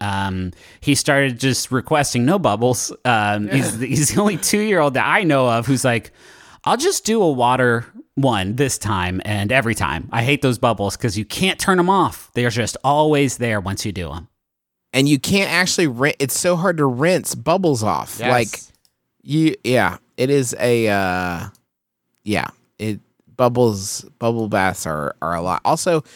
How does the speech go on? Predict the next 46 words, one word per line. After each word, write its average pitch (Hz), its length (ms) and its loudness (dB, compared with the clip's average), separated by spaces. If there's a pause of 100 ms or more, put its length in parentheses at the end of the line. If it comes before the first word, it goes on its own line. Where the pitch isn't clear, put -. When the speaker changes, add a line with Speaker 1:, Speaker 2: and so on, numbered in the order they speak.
(200)
Speaker 3:
if - 120 -12
kids 185 180 2
are 165 60 2
real 131 240 0
young, 175 240 2
you 143 80 0
shouldn't 147 260 -2
do 139 60 -2
bubble 135 220 2
baths. 98 220 0
It's - 80 -12
bad 117 220 -6
for - 60 -16
their 110 100 -6
skin, - 500 -6
especially, 117 540 0 (400)
uh, 92 680 2
uh, 85 520 -2
people 117 240 0
with, 104 260 -2
young 120 200 2
people 131 160 2
with 113 140 0
vaginas. 107 840 0
Uh, 78 340 -4
it's - 180 -6
not 95 160 0
great 101 220 2
for - 200 -6
'em. - 80 -8
Just - 180 -2
a - 20 -6
little 208 120 2
P 113 180 0
S 82 180 -4
A 67 200 -6 (360)
from 120 220 0
me 104 120 0
to 127 60 -4
Speaker 2:
I 156 80 2
Speaker 3:
you. 202 60 0
Speaker 2:
would 202 100 -4
like 165 180 -2
to 147 100 -4
pitch 131 320 -6
this, 101 540 -8